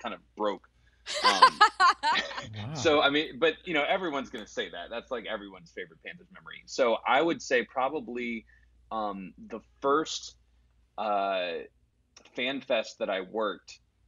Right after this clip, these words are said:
Speaker 1: um, a couple of years ago, it, there was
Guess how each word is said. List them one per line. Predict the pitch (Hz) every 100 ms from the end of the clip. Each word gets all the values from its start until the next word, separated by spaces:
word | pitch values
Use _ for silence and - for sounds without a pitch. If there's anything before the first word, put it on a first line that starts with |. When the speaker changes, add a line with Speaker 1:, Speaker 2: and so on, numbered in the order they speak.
| -
Speaker 1:
um, | 95 87
a | -
couple | 135 127 120
of |
years | 104 120 117
ago, | 107 95 92 92 82 -
it, | 117 107 110
there | 113
was | 110 104 - -